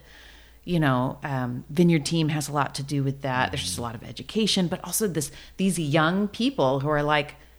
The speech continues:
Speaker 1: "This is the only way to do
Speaker 2: Yeah.
Speaker 1: this."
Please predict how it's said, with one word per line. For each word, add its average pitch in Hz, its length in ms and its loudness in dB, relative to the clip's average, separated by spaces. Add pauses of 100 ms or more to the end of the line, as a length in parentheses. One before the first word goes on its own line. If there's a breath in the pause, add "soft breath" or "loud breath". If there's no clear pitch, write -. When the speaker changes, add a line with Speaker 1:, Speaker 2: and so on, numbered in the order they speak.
(520 soft breath)
Speaker 1:
"This 208 140 2
is 277 80 2
the 269 100 6
only 196 320 8
way 165 160 8
to 160 100 4
do 147 140 2
Speaker 2:
Yeah. 220 80 4 (240)
Speaker 1:
this." - 400 -4